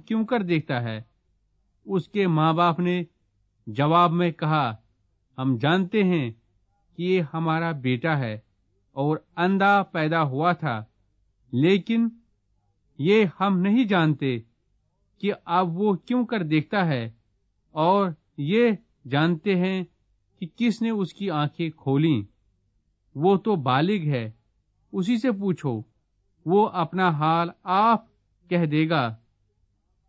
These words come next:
یہ اس کے ماں باپ نے یہودیوں کے ڈر سے کہا، کیونکہ یہودی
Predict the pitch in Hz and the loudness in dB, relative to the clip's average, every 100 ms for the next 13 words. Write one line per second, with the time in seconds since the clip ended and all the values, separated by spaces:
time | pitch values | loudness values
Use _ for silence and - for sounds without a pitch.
0 | _ _ _ _ _ _ - 117 156 196 | _ _ _ _ _ _ -16 -2 2 2
1 | 208 160 _ _ _ _ _ _ _ _ | 2 -2 _ _ _ _ _ _ _ _
2 | 180 180 - 214 196 135 143 175 175 190 | -6 -6 -2 -2 -2 0 2 2 4 2
3 | 190 196 202 156 160 196 185 226 196 214 | 2 0 -2 0 0 0 0 -2 -2 -2
4 | 165 165 151 165 156 139 120 110 - _ | -2 -4 -4 -6 -4 -4 -4 -6 -16 _
5 | _ _ _ _ _ 196 208 226 196 175 | _ _ _ _ _ -2 0 0 0 2
6 | 196 190 220 226 | 2 0 -2 -2